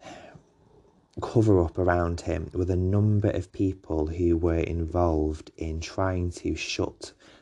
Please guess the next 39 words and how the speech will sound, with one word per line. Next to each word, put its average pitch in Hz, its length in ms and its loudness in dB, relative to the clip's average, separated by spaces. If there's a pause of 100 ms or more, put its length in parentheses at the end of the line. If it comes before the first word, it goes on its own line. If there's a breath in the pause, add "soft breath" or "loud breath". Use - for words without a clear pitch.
(120 loud breath)
the 87 80 0
victims 82 500 -2
up 76 300 0 (500 soft breath)
and 85 140 -4
try 85 360 0
to 80 380 -4
help 82 440 0
him. 82 400 -2 (640 loud breath)
Now, 92 120 4
I 87 40 4
think 113 180 2
there's 104 160 2
a 101 60 4
number 95 240 2
of 90 120 0
reasons 87 380 2
for 78 300 0
that. 76 260 -2 (520)
One, 107 440 4 (1500 loud breath)
I 92 80 -4
think 90 220 -2
people 113 280 4
in 107 80 2
the 107 40 2
company, 90 600 -2 (260)
particularly - 560 -2
friends 85 540 -2
and 87 120 -4
his 82 120 -2
brother, 92 540 2 (440 loud breath)
and 87 100 -6
his 82 120 -2
brother 92 280 2
has 80 160 -2
a 80 60 4
lot 82 380 4
to 82 120 -6
answer - 280 -6
for, 69 400 -8